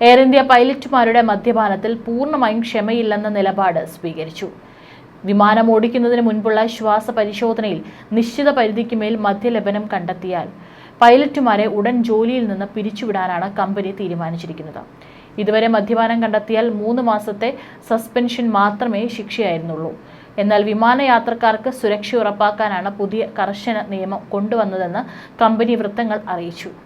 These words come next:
രണ്ടായിരത്തി ഇരുപത്തിനാലിലെ ആദ്യ പകുതിയിൽ മാത്രം രാജ്യത്തെ വിവിധ എയർലൈൻസുകളിൽ മുപ്പത്തിമൂന്ന് പൈലറ്റുമാർ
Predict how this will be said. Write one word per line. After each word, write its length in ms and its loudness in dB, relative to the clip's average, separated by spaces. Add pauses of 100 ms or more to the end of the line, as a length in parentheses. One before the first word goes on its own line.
(580)
രണ്ടായിരത്തി 320 6
ഇരുപത്തിനാലിലെ 760 4
ആദ്യ 380 6
പകുതിയിൽ 420 2
മാത്രം 460 -2
രാജ്യത്തെ 420 -2
വിവിധ 340 0
എയർലൈൻസുകളിൽ 720 0
മുപ്പത്തിമൂന്ന് 840 -4
പൈലറ്റുമാർ 580 -2